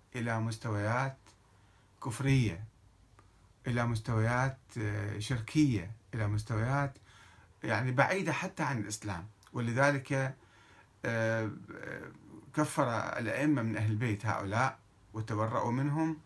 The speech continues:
ولعنوهم أشد اللعن.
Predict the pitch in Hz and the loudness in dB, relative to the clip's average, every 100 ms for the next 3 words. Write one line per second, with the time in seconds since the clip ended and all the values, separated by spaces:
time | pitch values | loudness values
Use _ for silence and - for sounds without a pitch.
0 | - - - - - - - 120 123 123 | -20 -20 -20 -20 -20 -10 0 6 8 8
1 | 123 123 123 117 139 113 139 151 165 170 | 8 8 6 4 4 4 6 4 4 2
2 | 170 170 - - - 131 151 135 139 151 | 2 0 -6 -12 -8 -2 0 2 6 6
3 | 165 175 | 6 4